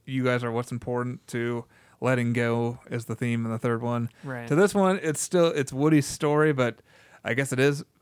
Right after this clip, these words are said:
Speaker 1: about him trying, needing to let go of things.
Speaker 2: Yeah.
Speaker 1: We'll talk about that later when we go into spoilers, but yeah, I, I don't know, but I still, if, <sighs> it's hard to talk about some of this without going,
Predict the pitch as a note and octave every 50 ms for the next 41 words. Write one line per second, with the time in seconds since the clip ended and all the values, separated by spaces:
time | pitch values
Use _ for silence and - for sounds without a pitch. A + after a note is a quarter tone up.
0 | _ _ _ _ - A#2 A#2+ B2 A#2 A#2 B2 C#3 D3 E3 E3+ E3 D#3+ - _ _
1 | - - D3+ D3 D3+ D#3+ - _ _ - - C#3 C#3+ D3+ D3+ D3 D3 D3+ D3+ D3+
2 | C#3+ C#3+ D3 D3+ D#3+ D#3 - D#3 D#3+ E3 E3+ E3+ D#3+ - - - C#3+ C3+ B2+ B2
3 | B2 B2 C3+ C3 B2 B2 B2+ B2 C3 B2 A#2 A2+ B2 B2+ B2+ C3 B2+ B2 B2 A#2
4 | A#2+ B2 A#2+ A2+ - - A#2 C3+ C3+ C#3 C#3+ D3 D3 D3 C#3 - - A#2+ A#2 A2+
5 | A2 - - _ _ _ _ _ _ _ _ _ _ _ _ - D#3 D#3 C3 -
6 | - - D3 - - E3+ D#3+ E3 E3 D#3 C#3 B2 B2 B2+ C3 C#3+ C#3 C#3+ - _
7 | - C3 B2 - - - - - F3 E3+ E3+ E3+ E3 E3 E3+ D3+ C3 - _ _
8 | _ - - - - - C3+ - - - - - - C3+ - - - C#3+ C3+ C3
9 | - C3 B2 A#2 A2+ A2 - A#2 A2+ A#2 A2+ - A#2+ A2+ A#2 A2+ A2 A#2 - -
10 | B2+ A#2+